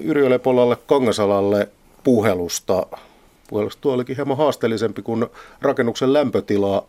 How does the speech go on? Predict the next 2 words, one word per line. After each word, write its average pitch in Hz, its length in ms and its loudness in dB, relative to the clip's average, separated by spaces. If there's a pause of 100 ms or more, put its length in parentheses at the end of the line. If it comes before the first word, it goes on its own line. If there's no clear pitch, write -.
(140)
vaihtelee, 101 1080 0 (800)
ö, 101 220 -6